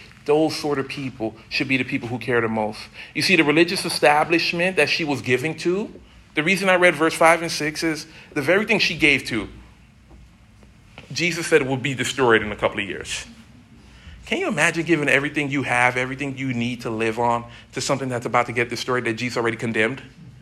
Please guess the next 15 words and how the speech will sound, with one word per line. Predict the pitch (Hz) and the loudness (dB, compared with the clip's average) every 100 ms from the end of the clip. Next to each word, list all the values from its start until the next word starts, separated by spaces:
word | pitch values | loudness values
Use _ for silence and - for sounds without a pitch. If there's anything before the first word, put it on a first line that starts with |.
| - - - - - - - | -20 -20 -20 -20 -20 -20 -12
Jesus | - 185 208 - | -6 -4 -4 -4
is | 170 | -2
like, | 151 127 113 | 0 0 -2
"Man, | 175 180 123 - - - - - - | -4 -2 -4 -8 -16 -20 -20 -20 -8
I'm | 175 | -2
already | 226 160 | 0 0
done | 113 135 180 | 0 0 0
with | 143 | 0
this | 117 - | -2 -2
place | 127 104 - | 0 0 0
already." | 95 55 - - - - - - - - - | -4 -4 -8 -14 -20 -20 -20 -20 -20 -18 -10
And | 131 | -8
this | 147 | -8
poor | - 175 190 | 0 4 6
widow | 170 165 120 113 | 8 8 6 4